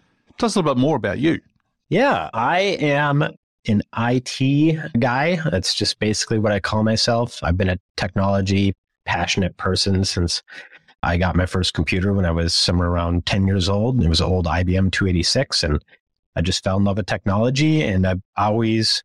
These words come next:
Speaker 2: had some sort of role ever since, interacting with people and helping them use technology in some way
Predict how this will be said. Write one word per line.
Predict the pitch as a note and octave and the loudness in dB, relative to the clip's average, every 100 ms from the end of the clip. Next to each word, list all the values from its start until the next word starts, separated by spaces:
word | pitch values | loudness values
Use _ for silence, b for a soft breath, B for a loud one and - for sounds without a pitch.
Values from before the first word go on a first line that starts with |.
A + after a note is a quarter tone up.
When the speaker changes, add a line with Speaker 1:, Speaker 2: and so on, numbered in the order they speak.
| - | -10
Speaker 2:
had | - B2 B2 B2 | -6 -4 -2 0
some | - A#2+ | 0 0
sort | A2+ C3 | 0 0
of | A#2 G2+ | 0 2
role | G#2+ B2 - | 2 2 0
ever | G#2+ A2+ | -2 -2
since, | G#2 - A2+ D3 - - - - | 0 0 0 0 -2 -4 -6 -2
interacting | G#2+ G2+ G2+ - A2+ | 0 2 0 -2 -2
with | G2 F#2+ | 0 -2
people | - G#2+ - C3 C3 C3+ - | -2 -2 0 0 2 0 0
and | F#2 F2 E2+ E2+ E2+ _ B B B | 0 2 4 2 0 _ B B B
helping | F#2 G#2+ A2+ G#2+ | -2 0 0 2
them | G#2+ | 2
use | G2 F#2 A2+ G#2+ | 2 2 2 0
technology | A#2+ - G#2 C#3 E2+ | -4 -2 0 0 2
in | D#2+ D#2+ E2+ | 2 2 2
some | - F2 F2+ | 0 2 2
way | F2 F2 | 2 0